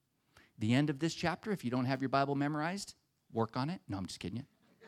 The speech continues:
P-, Paul, uh, Saul is given a tormenting spirit. That's a very complicated theological reality.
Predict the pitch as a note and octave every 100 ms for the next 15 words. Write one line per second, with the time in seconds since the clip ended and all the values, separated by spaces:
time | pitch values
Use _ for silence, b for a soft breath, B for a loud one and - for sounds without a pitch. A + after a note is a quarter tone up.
0 | - - - - - - - - - -
1 | B B B B B _ _ - - _
2 | _ _ - - D3+ D3+ C3 B2 - D3+
3 | E3 D#3 A#2+ D3+ D3+ C3+ - C3+ B2+ C#3+
4 | E3+ D#3 - D3+ F3 G3+ A#2 - F#2 G#2+
5 | A#2 B2 C3+ B2 B2+ C3 B2 B2+ A#2 B2
6 | C3+ B2 B2+ B2 C3+ D3+